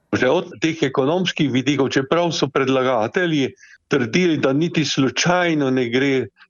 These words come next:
za ekonomski vidik, eh, evtanazije, vendar so na točno to zreducirali s svojimi kalkulacijami v zakonu,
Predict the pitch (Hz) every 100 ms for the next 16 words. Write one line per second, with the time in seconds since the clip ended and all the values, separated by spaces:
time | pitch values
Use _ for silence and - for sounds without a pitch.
0 | - 110 131 123 123 - 127 147 147 -
1 | 127 120 147 143 - 131 120 110 117 127
2 | 120 123 120 117 156 139 139 151 135 -
3 | 127 - - _ - 135 135 175 170 -
4 | 135 165 160 135 139 127 120 - 175 151
5 | 131 117 151 143 135 135 120 135 117 107
6 | - 175 143 131 117 - - _ 113 117
7 | 127 - 147 147 156 165 151